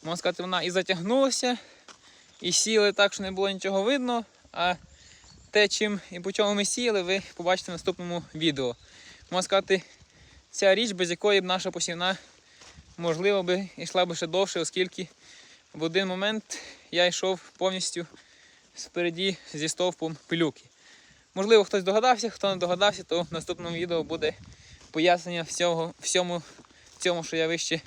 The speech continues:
сказав. Так що, що ж, всім дякую щиро за перегляд. Хто ще не тиснув вподобайку, обов'язково це зробіть.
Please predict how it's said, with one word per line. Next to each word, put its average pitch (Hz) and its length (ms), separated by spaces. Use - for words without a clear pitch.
сказав. 143 420
Так 190 120
що, 190 80
що 185 120
ж, 151 60
всім 220 320
дякую 208 400
щиро 202 260
за 196 100
перегляд. 214 480
Хто - 260
ще 185 140
не 175 60
тиснув 180 260
вподобайку, 170 600
обов'язково 170 540
це 170 120
зробіть. 202 460